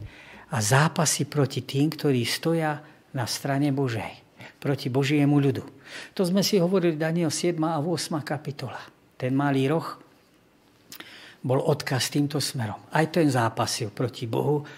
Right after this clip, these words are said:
hovoril najväčšie veci proti Bohu, najvyššieho, rúhal sa, bojoval proti svätým najvyššieho a jeho činnosť trvá až do konca. Tento obraz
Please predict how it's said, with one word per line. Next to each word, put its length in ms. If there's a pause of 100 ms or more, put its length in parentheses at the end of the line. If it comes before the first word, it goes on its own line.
(180)
hovoril 320
najväčšie 560
veci 320
proti 320
Bohu, 480
najvyššieho, 720
rúhal 400
sa, 240 (400)
bojoval 480
proti 320
svätým 400
najvyššieho 880
a 80
jeho 240
činnosť 480
trvá 400 (400)
až 240
do 80
konca. 560 (1600)
Tento 400
obraz 640